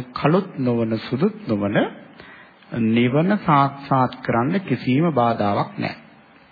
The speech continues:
ඔකට හොඳම උදාහරණය තමයි සුනීත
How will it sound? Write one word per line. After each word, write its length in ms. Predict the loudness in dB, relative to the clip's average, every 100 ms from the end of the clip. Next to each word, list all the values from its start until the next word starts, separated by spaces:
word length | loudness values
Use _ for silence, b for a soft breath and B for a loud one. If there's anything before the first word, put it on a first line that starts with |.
| B B B B B B -20 -20 -2
ඔකට 260 | 0 2
හොඳම 440 | 2 2 4 4 2
උදාහරණය 720 | 2 2 4 4 2 4 0
තමයි 300 | 0 0 0 0
සුනීත 560 | 0 2 4 2 2